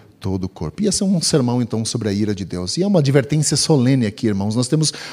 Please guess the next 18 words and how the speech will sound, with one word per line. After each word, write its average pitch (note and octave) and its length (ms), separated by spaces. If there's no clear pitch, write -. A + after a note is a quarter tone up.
uma C#3 260
advertência D3+ 880
solene A2+ 600
de A#2+ 120
que B2 100
nós G#2+ 300
não B2+ 340
devemos F#2 720
levar F2+ 360
Deus E2 540
levianamente. E2+ 920
Relacionamento C3 640
com B2+ 160
Deus G2+ 600
não A2 140
deve G2 240
ser F2 480
vivido G2 560